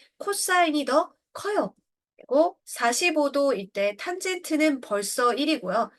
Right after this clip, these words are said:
코사인 사십오 도는 루트 이분의 일 또는 이분의 루트이니까 당연히 탄젠트가 더 크죠.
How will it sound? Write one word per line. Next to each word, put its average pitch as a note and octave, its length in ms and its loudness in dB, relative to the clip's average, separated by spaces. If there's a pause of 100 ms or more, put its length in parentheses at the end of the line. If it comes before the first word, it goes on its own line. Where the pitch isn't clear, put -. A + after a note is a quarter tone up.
(200)
코사인 E4+ 580 2
사십오 B3+ 540 -2
도는 G#3 480 -4 (440)
루트 D#4 680 -4
이분의 C4+ 500 0
일 G#3 280 -6 (440)
또는 C#4+ 260 2
이분의 B3+ 360 0
루트이니까 F#3 680 -6 (160)
당연히 A3 520 -6
탄젠트가 C#4 580 -4
더 A#3+ 280 -2
크죠. A#3+ 520 -6